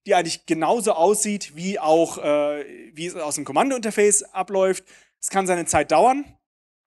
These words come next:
äh, aber am Ende sollte das Ergebnis dort stehen. Ja, es gibt, es ist erst vier Monate alt, äh, es gibt kleine Einschränkungen. Ähm,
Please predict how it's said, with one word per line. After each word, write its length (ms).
äh, 20
aber 460
am 80
Ende 440
sollte 360
das 160
Ergebnis 400
dort 160
stehen. 340
Ja, 360
es 420
gibt, 280
es 180
ist 120
erst 160
vier 120
Monate 380
alt, 360
äh, 180
es 100
gibt 160
kleine 220
Einschränkungen. 680
Ähm, 720